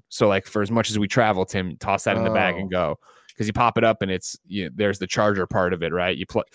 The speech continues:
Speaker 1: you plug it in, and then on the other side, you have H D M I, you have U S B three point oh, and you have U S B C. And so
Speaker 2: Awesome.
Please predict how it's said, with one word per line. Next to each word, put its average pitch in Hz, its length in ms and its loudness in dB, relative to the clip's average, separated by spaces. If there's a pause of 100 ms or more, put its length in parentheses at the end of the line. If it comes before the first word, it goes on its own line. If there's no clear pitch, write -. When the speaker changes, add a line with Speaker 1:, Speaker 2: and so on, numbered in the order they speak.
(240)
Speaker 1:
you 107 80 -6
plug 120 220 4
it 113 80 2
in, 110 100 2
and 107 100 0
then 104 60 0
on 101 80 -2
the 101 80 -2
other 107 160 2
side, 95 300 -2
you 92 140 -2
have 92 120 -2
H 101 240 -6
D 98 120 -2
M 95 100 -2
I, 92 180 0
you 92 140 2
have 92 80 -4
U 95 180 -2
S 95 180 -4
B 95 200 -4
three 98 160 -2
point 92 200 -2
oh, 92 160 0
and 92 120 -4
you 87 60 0
have 87 120 -6
U 95 100 -2
S 87 120 -6
B 78 100 -10
C. 71 320 -8 (480)
And 101 140 -6
so 104 140 4
Speaker 2:
Awesome. 92 320 0